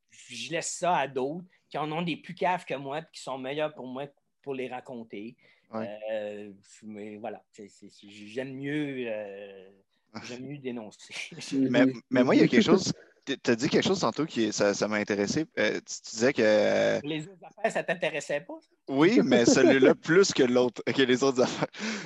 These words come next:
Speaker 2: Non, mais tu parlais de, de, de... que t'es, t'es pas nécessairement, euh, euh, super bon en personnage, que ton meilleur personnage, c'est quand tu mets des lunettes. Mais
Speaker 1: Ouais.
Speaker 2: pourtant, il me semble que t'as commencé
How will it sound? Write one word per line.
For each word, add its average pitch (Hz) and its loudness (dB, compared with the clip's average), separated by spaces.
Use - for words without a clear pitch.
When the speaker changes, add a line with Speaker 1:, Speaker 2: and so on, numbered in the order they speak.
Speaker 2:
Non, 143 4
mais 196 4
tu - -2
parlais 139 4
de, 123 6
de, 113 4
de... 107 0
que 113 2
t'es, 117 0
t'es - -4
pas 127 -2
nécessairement, 120 2
euh, 110 0
euh, 95 -4
super 113 -2
bon 123 0
en 113 0
personnage, 110 -2
que 117 -8
ton 110 -6
meilleur 110 -2
personnage, 113 -4
c'est 123 -6
quand 110 -4
tu 110 -12
mets 110 -4
des 104 -6
lunettes. 104 -6
Mais 214 0
Speaker 1:
Ouais. 170 -2
Speaker 2:
pourtant, 156 -2
il - -4
me 101 -4
semble 160 -2
que 123 -2
t'as - -4
commencé 123 0